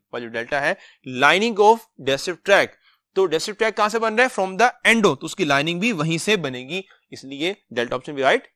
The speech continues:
नहीं है। क्वेश्चन फोर्टी फ़ाइव है, pick up a nestor plug, अल्फा है nereis, बीटा है hirsutomedicinal, Charlie है Chytopteris और डेल्टा है Ferritima posthoma।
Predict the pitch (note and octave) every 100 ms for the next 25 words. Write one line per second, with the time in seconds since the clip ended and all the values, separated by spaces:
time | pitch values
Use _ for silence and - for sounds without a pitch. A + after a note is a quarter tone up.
0 | - B2 C3 A#2 G#2+ - _ _ _ _
1 | _ _ E3+ A3 G3+ G3+ G3 F#3+ C4+ B3
2 | G#3 A3+ _ _ B3 B3 - F#3+ G3 G#3+
3 | G#3 E3 D#3+ G#3+ - C3+ G#2+ _ _ A#2
4 | A#2+ D#3 D3+ F3 B2 A2+ F#3+ A#3 - -
5 | D3 F3 F3 D#3 F3+ - _ _ D3 D#3+
6 | F#3 D#3+ A#2+ B2+ - G#3 G3 F#3+ F3 G3+
7 | F#3+ E3+ E3+ - _ F3 F#3 C#3+ C3 C#3
8 | F3 E3 C3 C3 D3 C#3+ E3+ - _ -
9 | D#3 C3+ - E3+ G3 G#3 A3 _ - D3
10 | - G#3 G#3 A#2+